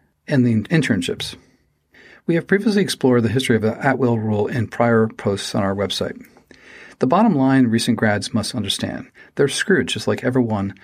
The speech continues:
who currently is employed today. No, seriously. Unless these grads have been made promises of lengthy term employment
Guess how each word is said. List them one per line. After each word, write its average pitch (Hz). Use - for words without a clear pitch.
who 123
currently 110
is 110
employed 117
today. 113
No, 165
seriously. -
Unless 202
these 147
grads 113
have 113
been 113
made 120
promises 131
of 107
lengthy 113
term 175
employment 92